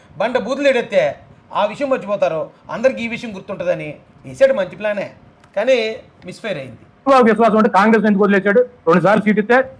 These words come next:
Speaker 2: ఎన్టీఆర్కి మూడు సార్లు సీట్ ఇస్తే,
Speaker 1: రెండు సార్లు సీట్ ఇస్తే కాంగ్రెస్ని ఎందుకు వదిలేశాడు అని అడుగుతున్నాడు వీడు పాపం.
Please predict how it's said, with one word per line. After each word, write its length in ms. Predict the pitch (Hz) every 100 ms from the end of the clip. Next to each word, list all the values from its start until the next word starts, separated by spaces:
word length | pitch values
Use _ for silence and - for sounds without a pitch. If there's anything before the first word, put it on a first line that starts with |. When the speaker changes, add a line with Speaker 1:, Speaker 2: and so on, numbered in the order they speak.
| _ -
Speaker 2:
ఎన్టీఆర్కి 500 | 208 233 247 240 226
మూడు 180 | 220 208
సార్లు 160 | 233
సీట్ 140 | 214 233
ఇస్తే, 160 | - - _ _ _ -
Speaker 1:
రెండు 160 | 202 214
సార్లు 360 | 220 285 277
సీట్ 220 | 220 226
ఇస్తే 220 | 233 - 254
కాంగ్రెస్ని 440 | 208 202 214 214
ఎందుకు 200 | 208 196
వదిలేశాడు 320 | 202 220 196
అని 100 | 220
అడుగుతున్నాడు 340 | 185 160 180 170
వీడు 140 | 147
పాపం. 300 | 143 131